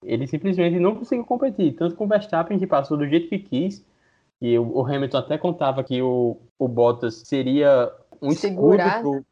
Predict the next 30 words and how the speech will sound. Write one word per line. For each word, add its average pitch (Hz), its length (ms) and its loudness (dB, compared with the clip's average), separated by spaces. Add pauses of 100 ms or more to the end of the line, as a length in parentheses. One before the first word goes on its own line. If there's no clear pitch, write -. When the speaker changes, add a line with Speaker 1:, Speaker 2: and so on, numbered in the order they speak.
(280)
Speaker 1:
pra 120 220 -2
segurar 143 560 0
o, 120 300 -8
pra 117 180 -4
segurar 127 380 -2
o 185 60 0
Verstappen, 160 600 -4 (320)
porque 139 220 -2
tava 147 220 -2
chegando 131 340 -6
o 131 40 -10
final 123 220 -8
da 127 120 -2
prova, 175 360 0
e 151 60 0
o 147 60 -4
Hamilton 180 380 -6
sabia 180 400 -2
que 196 80 -16
se - 100 -6
o 180 40 -2
Verstappen 185 440 -2
chegasse, 156 600 -4 (300)
ele 185 200 -2
também 214 360 2
não 254 120 0
teria 185 240 2
pneu 180 300 0
pra 220 140 -4
defender. 196 580 -2